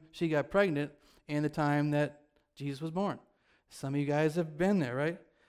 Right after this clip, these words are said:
So there's lots of time for that young married lady named Mary to lose her virginity.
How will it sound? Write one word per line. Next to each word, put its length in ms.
So 140
there's 180
lots 300
of 80
time 460
for 120
that 220
young 300
married 320
lady 320
named 300
Mary 320
to 140
lose 320
her 120
virginity. 500